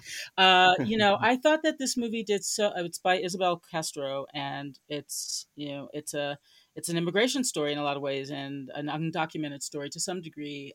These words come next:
Speaker 1: um, about these two daughters, but one in particular, uh, Doris Munoz, who, uh, is a music promoter, s-,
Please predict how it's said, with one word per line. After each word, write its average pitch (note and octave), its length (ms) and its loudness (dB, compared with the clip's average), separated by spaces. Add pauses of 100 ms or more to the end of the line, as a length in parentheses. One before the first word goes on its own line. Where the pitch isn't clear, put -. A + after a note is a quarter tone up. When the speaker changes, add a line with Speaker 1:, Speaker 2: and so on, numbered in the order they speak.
Speaker 1:
um, D3 340 -8 (340)
about D#3 180 -2
these E3 140 -6
two D#3+ 120 -6
daughters, C#3+ 320 -4
but D3+ 260 -6
one D3 220 -8
in C#3 120 -8
particular, C#3 500 -14 (420)
uh, D3+ 340 -8 (140)
Doris D3+ 420 -6
Munoz, D#3+ 560 -4
who, D#3 380 -4
uh, D3+ 260 -4 (480)
is D#3+ 160 -6
a C#3+ 280 -6 (320)
music E3 580 -6
promoter, D3+ 720 -2
s-, - 280 -18